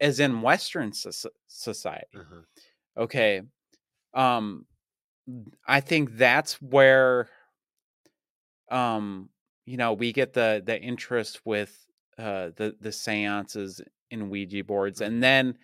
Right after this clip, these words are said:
Speaker 1: when, like, uh, seventies and eighties,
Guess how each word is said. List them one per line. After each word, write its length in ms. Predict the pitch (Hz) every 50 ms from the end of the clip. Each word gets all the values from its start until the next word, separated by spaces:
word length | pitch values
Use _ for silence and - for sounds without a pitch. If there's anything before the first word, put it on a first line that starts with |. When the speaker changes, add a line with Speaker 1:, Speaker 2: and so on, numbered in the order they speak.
| _ _
Speaker 1:
when, 640 | 131 107 113 139 135 127 127 123 120 117 117 87 -
like, 440 | 113 113 110 107 107 101 - -
uh, 320 | 120 104 101 98 95 98 98 - - _ _ _ _
seventies 640 | - - - - 147 147 139 139 139 131 120 98 98
and 120 | 104 101
eighties, 640 | 73 104 113 120 123 120 123 123 120 113 - -